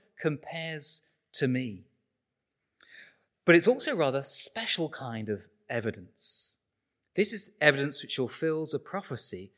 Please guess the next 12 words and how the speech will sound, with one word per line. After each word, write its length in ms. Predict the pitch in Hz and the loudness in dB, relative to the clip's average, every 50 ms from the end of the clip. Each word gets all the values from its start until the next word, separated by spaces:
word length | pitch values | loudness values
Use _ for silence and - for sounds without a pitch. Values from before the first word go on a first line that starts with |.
| _ _ _ _ _ | _ _ _ _ _
that 120 | _ 135 135 | _ -4 0
was 180 | 139 131 - | 0 0 0
first 580 | - - 147 147 147 143 - - - - - - | 0 -4 -8 -8 -6 -6 -6 -6 -4 -4 -6 -6
spoken 400 | - - 123 120 117 - 120 117 | -4 -2 -4 -4 -4 -6 -8 -10
of 100 | 110 110 | -10 -10
hundreds 440 | - - - 135 127 123 113 110 123 | -12 -14 -12 -10 -10 -8 -6 -6 -8
of 100 | 110 - | -8 -10
years 460 | 110 104 104 104 104 104 - - - - _ _ _ | -10 -10 -8 -8 -8 -6 -6 -8 -8 -10 _ _ _
before. 520 | - 143 135 - - 196 208 180 117 104 - _ _ _ _ _ _ _ _ _ _ _ _ _ _ _ _ - - _ _ | -6 -6 -4 -2 -4 -4 -4 -4 -6 -10 -14 _ _ _ _ _ _ _ _ _ _ _ _ _ _ _ _ -20 -20 _ _
The 80 | - 123 | -6 -4
prophet 240 | 143 131 - 131 127 | -2 0 2 4 4
Isaiah 640 | 123 123 123 110 127 127 131 131 127 127 127 123 | 6 6 6 4 4 2 2 2 2 0 0 -2